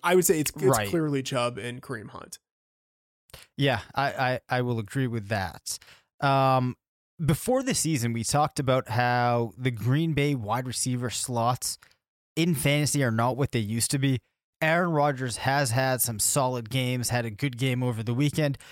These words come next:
Speaker 2: Has your perception changed on that statement that we made heading into the season, or are you holding firm on it?
Speaker 1: Uh, I still think that's right. I mean, Davante Adams is getting his, um,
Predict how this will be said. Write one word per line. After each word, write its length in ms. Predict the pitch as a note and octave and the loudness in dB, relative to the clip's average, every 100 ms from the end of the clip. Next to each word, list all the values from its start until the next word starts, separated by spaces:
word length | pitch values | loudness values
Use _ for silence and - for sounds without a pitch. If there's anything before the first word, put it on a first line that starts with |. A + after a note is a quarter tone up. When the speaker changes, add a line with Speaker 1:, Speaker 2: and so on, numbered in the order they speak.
| - _ - | -20 _ 2
Speaker 2:
Has 280 | D#3 C3 | 2 2
your 120 | F3 A#3 | 0 -2
perception 640 | A#3+ - D#3 - D#3+ C#3+ | -4 -2 -2 0 -4 -4
changed 680 | - - B2 C3 C#3+ - - _ | -4 -2 -2 -2 -2 -4 -10 _
on 240 | C#3 C3+ B2+ | 0 2 0
that 160 | C3 | 0
statement 440 | - C#3+ A#2+ C#3 B2+ | 0 0 0 -2 -2
that 120 | A2+ | -2
we 140 | B2+ | -2
made 260 | A2+ A#2+ G#2+ | -2 -4 -2
heading 300 | - A#2+ G#2+ | -2 -2 -4
into 240 | C3 B2+ C#3+ | -4 -2 -2
the 120 | C3+ | -2
season, 400 | D3 D3+ C#3+ C3 | 0 0 0 -2
or 220 | C3 B2+ | 0 0
are 40 | |
you 220 | A#2+ B2+ A2+ | 0 0 0
holding 360 | B2 A#2 A2 | -2 -2 -6
firm 280 | - A2 A2 | -4 -4 -2
on 180 | G2+ G2+ | -2 -4
it? 140 | F#2+ _ _ _ _ _ - - | -6 _ _ _ _ _ -16 -6
Speaker 1:
Uh, 380 | G3+ A3 A3 A3+ - _ | 0 2 2 2 -2 _
I 140 | - F#3+ | -6 0
still 300 | - D4 C#4+ | 0 0 -2
think 260 | - G3 | 2 2
that's 260 | E3+ D3+ C3+ | 4 0 2
right. 360 | C3 B2 C3+ - | 0 2 2 0
I 60 | D#3 | -4
mean, 440 | D3+ D3 C#3+ C3+ | -2 -2 -4 -4
Davante 440 | D3 D3+ F#3 F3 E3+ | -4 -2 0 0 0
Adams 600 | C3+ C#3 C#3 C#3 C#3 - | 0 0 0 -2 -2 -4
is 420 | D3 C#3 C3+ - - | -2 -2 -2 -6 -6
getting 320 | D3+ C#3+ C3+ | -2 0 -2
his, 540 | B2+ C3 C3 C3 C3+ D3 - _ | 0 0 0 0 -2 -4 -10 _
um, 520 | D3+ C3 B2+ B2+ C3+ | -2 0 0 -2 -6